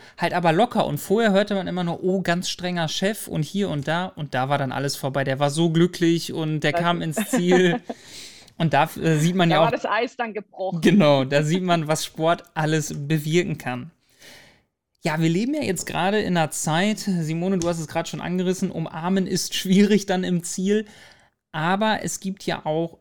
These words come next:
Speaker 1: virtuelle Firmenläufe. Es soll jetzt keine Werbung für unseren Firmenlauf sein, den es natürlich auch gibt. An dieser Stelle dann vielleicht doch ein bisschen Werbung, aber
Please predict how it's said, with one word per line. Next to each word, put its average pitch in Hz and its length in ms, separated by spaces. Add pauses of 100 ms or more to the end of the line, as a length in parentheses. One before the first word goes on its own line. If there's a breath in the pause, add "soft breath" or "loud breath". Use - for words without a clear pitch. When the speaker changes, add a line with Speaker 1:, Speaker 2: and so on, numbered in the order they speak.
Speaker 1:
virtuelle 147 580
Firmenläufe. 131 880
Es 135 140
soll 180 120
jetzt 180 160
keine 170 260
Werbung 165 260
für 156 100
unseren 240 340
Firmenlauf 240 380
sein, 202 380 (140)
den 143 120
es 139 100
natürlich 127 380
auch 180 200
gibt. 170 200
An 139 80
dieser 135 200
Stelle 131 240
dann 123 140
vielleicht - 280
doch 143 140
ein - 60
bisschen 175 280
Werbung, 156 260
aber 165 280